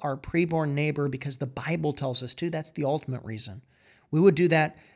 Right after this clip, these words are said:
uh, whether these other two things followed suit or not, but they do because God's word, uh, God is the God of reality, and so God's word doesn't go against reality.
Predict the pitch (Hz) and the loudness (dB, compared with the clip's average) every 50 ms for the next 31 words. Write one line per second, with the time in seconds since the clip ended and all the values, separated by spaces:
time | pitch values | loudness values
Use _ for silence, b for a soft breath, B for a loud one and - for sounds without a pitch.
0 | B B - 165 151 147 - - 202 180 170 160 156 156 165 165 175 165 156 147 | B B -4 -2 0 0 0 0 0 0 0 2 2 2 4 4 4 4 4 4
1 | 131 170 175 185 175 - - - 170 170 - 165 151 143 - - - 170 175 175 | 4 4 4 4 2 2 0 -2 -2 -2 -2 -4 -4 -4 -4 -2 0 0 2 2
2 | 165 143 - - - - 185 180 160 160 151 151 156 160 165 160 170 156 - 160 | 0 -2 -4 -6 -4 -2 -2 0 0 0 0 0 0 0 0 -2 -4 -4 -2 -2
3 | 147 143 135 131 127 156 202 226 196 151 139 139 147 156 - B B B B B | -2 -2 -2 -2 0 0 2 2 2 2 2 0 -2 -6 -8 B B B B B
4 | B B B - - - 151 131 127 - 156 160 165 165 135 131 135 147 151 147 | B B B -8 -4 -2 -2 -2 -2 0 0 2 0 0 0 -2 -2 0 0 0
5 | 143 143 139 147 - _ - - 180 165 - - - 175 175 147 156 151 156 170 | 0 -2 -4 -6 -10 _ -8 -4 -4 -4 -4 -4 -4 -4 -2 0 2 2 2 2
6 | 170 - - 156 143 123 139 151 180 214 196 151 147 147 135 127 127 135 135 135 | 2 0 -2 -2 -2 0 2 2 2 2 2 2 0 0 0 0 0 0 -2 -2
7 | 123 131 135 147 143 - - 139 139 139 147 156 143 143 151 143 151 135 131 165 | -2 -2 -4 -4 -4 -4 -6 -4 -2 -2 -4 -4 -4 -4 -4 -4 -4 -4 -4 -6
8 | 160 160 160 147 139 151 160 165 165 - - 156 139 131 127 123 123 123 120 117 | -4 -2 0 0 0 0 -2 -4 -4 -4 -4 -2 -2 -2 -2 -4 -6 -6 -8 -10
9 | 123 | -12